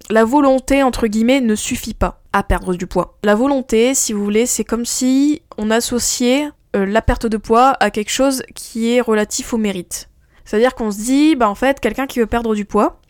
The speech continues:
euh, s'il y arrive pas, c'est que, bah, il le veut pas assez. Donc, il y a ce côté un peu, euh, bon, ça, on en reparlera, euh, un peu, euh,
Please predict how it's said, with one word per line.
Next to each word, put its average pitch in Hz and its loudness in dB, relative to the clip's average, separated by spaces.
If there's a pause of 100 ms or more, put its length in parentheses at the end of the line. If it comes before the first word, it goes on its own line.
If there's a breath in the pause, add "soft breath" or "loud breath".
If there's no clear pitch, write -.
euh, 214 0
s'il 294 0
y 277 4
arrive 240 0
pas, 240 0 (600 soft breath)
c'est 233 -2
que, 220 2
bah, 190 2
il 180 -2
le 180 2
veut 180 -2
pas 208 2
assez. 220 0 (180)
Donc, - -14
il - -4
y - -2
a 185 -2
ce - -12
côté 220 -2
un 208 0
peu, 202 -8
euh, 185 0
bon, 175 -8
ça, 185 -12
on 180 -6
en 170 -6
reparlera, 180 -4
euh, 190 -6 (180)
un - -10
peu, - -8
euh, 175 0